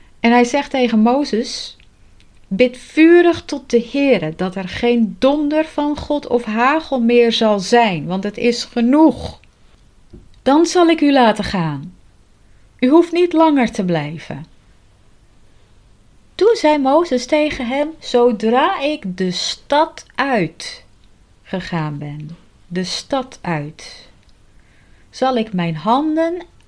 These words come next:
uitspreiden naar de Heere." Zijn handen uitspreiden naar de Heere, bidden.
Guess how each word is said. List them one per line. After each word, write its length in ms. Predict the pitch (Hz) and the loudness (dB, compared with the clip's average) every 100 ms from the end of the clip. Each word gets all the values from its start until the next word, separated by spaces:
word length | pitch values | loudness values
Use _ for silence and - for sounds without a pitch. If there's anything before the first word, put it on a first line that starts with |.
| - | -4
uitspreiden 1300 | 233 277 320 - - 269 262 262 254 262 254 254 - - _ - - | 0 0 0 -6 -6 -4 -2 -2 -2 -2 -4 -10 -18 -20 _ -20 -12
naar 400 | - 214 247 269 | -4 -2 -2 -4
de 140 | 277 254 | -6 -6
Heere." 480 | 311 302 262 185 139 - - _ - _ _ _ _ _ | -4 -2 -2 -2 -6 -14 -20 _ -20 _ _ _ _ _
Zijn 340 | - 175 165 - - | -8 -6 -6 -10 -8
handen 380 | 277 311 240 - | -4 -2 -4 -4
uitspreiden 680 | 208 208 - 208 202 196 202 | -6 -6 -6 -6 -4 -6 -4
naar 260 | 214 220 | -4 -4
de 180 | 214 214 | -4 -8
Heere, 440 | - 254 226 143 139 151 - | -4 -2 -2 -4 -10 -16 -18
bidden. 380 | - 247 220 156 | -4 -2 -2 -8